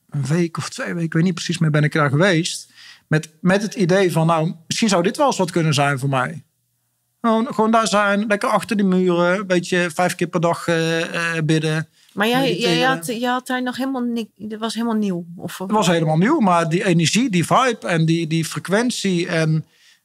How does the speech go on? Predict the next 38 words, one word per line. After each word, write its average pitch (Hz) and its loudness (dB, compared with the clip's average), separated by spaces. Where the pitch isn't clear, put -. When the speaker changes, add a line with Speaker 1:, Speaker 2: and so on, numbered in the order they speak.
Speaker 1:
de 160 0
spiritualiteit 165 2
en, 151 2
en 165 2
de 156 2
plek 220 0
trok - -4
me 147 0
aan. 170 -2
Speaker 2:
Mhm. 202 -2
Speaker 1:
En, 185 4
ehm, 170 2
ja, 151 2
ik 143 0
was 139 -2
daar 156 0
denk 151 2
ik 151 -6
een 147 2
dag 151 2
of 147 -2
tien 208 0
en 202 0
toen, 165 2
eh, 151 2
heb 156 -4
ik - -18
een 131 -2
gesprek 160 -2
gehad 147 -2
daar. 139 -2
En 147 -2
die 147 0
zeiden 147 0
van, 143 -4
"Nou 160 -2
Bas, 151 -4
eh, 151 -6